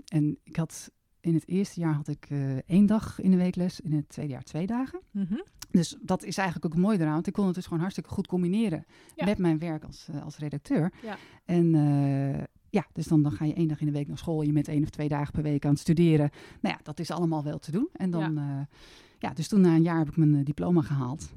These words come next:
Speaker 1: En dan, eh, ja, dan, dan moet je dus vaardagen gaan maken. Net zo
Speaker 2: Ja,
Speaker 1: goed als
Speaker 2: ja.
Speaker 1: je als piloot, eh, vlieguren moet, eh,
Speaker 2: Ja,
Speaker 1: moet,
Speaker 2: ja,
Speaker 1: moet
Speaker 2: ja.
Speaker 1: doen. En als, eh, als, eh, ja, als, als, als maat op een zeilschip moet je vaardagen, eh, maken om je, om je vaarbevoegdheid, eh, te krijgen.
Speaker 2: Ja.
Speaker 1: Ja.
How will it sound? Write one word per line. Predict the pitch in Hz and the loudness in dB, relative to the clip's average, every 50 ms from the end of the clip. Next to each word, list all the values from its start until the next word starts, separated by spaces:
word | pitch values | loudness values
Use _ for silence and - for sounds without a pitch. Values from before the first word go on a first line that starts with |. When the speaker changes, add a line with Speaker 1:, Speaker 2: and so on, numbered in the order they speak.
| - - - _ | -20 -20 -20 _
Speaker 1:
En | _ - 165 165 151 | _ -6 -2 -2 0
dan, | 147 147 139 135 135 135 135 | 0 0 0 0 0 0 -2
eh, | - - - - 170 - _ _ _ _ - - - - - - - _ _ _ _ _ _ | -6 -8 -10 -10 -12 -12 _ _ _ _ -20 -20 -20 -20 -20 -20 -20 _ _ _ _ _ _
ja, | - - - | -10 -6 2
dan, | - 220 214 185 | 6 6 8 10
dan | 196 233 220 | 12 12 12
moet | 233 214 - | 12 12 10
je | 208 | 8
dus | 175 170 - | 4 4 4
vaardagen | - 220 214 262 262 269 254 240 220 214 | 2 0 0 2 2 2 2 2 -2 -2
gaan | - 220 | 0 2
maken. | 214 196 175 156 - 175 | 2 2 2 2 2 2
Net | 185 381 | 4 4
zo | 466 539 | 6 6
Speaker 2:
Ja, | 539 | 6
Speaker 1:
goed | 440 208 202 | 6 6 6
als | 196 185 | 6 6
Speaker 2:
ja. | 185 - | 8 8
Speaker 1:
je | 196 | 6
als | 185 - - | 6 6 6
piloot, | - 208 202 202 196 190 196 - - | 6 6 8 8 8 8 6 4 4
eh, | 190 180 180 | 4 4 4
vlieguren | - - 247 240 - 196 185 185 180 180 | 4 4 4 4 4 4 6 8 8 8
moet, | 175 170 156 - - - | 8 6 4 0 0 2
eh, | 170 160 160 160 | 4 6 8 8
Speaker 2:
Ja, | 175 180 | 8 8
Speaker 1:
moet, | 185 - - - 185 | 6 4 2 -2 0
Speaker 2:
ja, | 165 156 | 2 4
Speaker 1:
moet | 180 - | 4 6
Speaker 2:
ja. | - 170 | 8 8
Speaker 1:
doen. | 208 277 - - - - _ _ _ _ _ _ _ _ _ _ - - - - | 8 8 6 2 -8 -20 _ _ _ _ _ _ _ _ _ _ -20 -14 -8 -4
En | 214 196 175 | 0 0 0
als, | 175 160 - - | 0 -2 -4 -4
eh, | 160 147 147 143 143 143 143 - | -4 -2 -2 0 -2 -2 -4 -6
als, | 170 170 - - | -8 -10 -10 -8
eh, | 185 165 156 175 | -8 -6 -4 -4
ja, | 190 - | -6 -6
als, | - 139 - - | -8 -10 -12 -14
als, | - - - - | -18 -14 -10 -6
als | 170 151 - | -4 -2 0
maat | 170 165 160 151 - | 2 2 0 0 0
op | 147 | -2
een | 147 | 0
zeilschip | 147 160 165 170 165 - 143 135 - - - - - - - - - | 2 2 2 0 0 0 -2 -2 -2 -4 -10 -14 -16 -20 -10 -2 0
moet | 202 190 | 0 2
je | - 160 | 2 0
vaardagen, | - 190 180 196 190 190 180 165 - 175 165 156 151 | -4 -4 -4 -4 -4 -4 -4 -4 -2 -2 0 0 2
eh, | 147 139 139 135 | 0 0 0 0
maken | 135 147 147 131 131 135 - - | 0 0 0 -2 -2 -4 -4 -2
om | - 165 | 0 2
je, | 156 147 143 - | 2 2 2 2
om | - 180 | 2 2
je | 175 165 | 2 2
vaarbevoegdheid, | - 180 151 139 - - 233 - - 269 247 - - 220 | 0 -2 -2 -2 -4 -6 -6 -6 -6 -8 -8 -6 -6 -6
eh, | 202 | -6
te | 185 - 160 | -4 -4 -4
krijgen. | - 170 156 160 | -4 -4 -4 -4
Speaker 2:
Ja. | 277 302 240 180 - | -4 -4 -6 -4 0
Speaker 1:
Ja. | - 277 | 0 0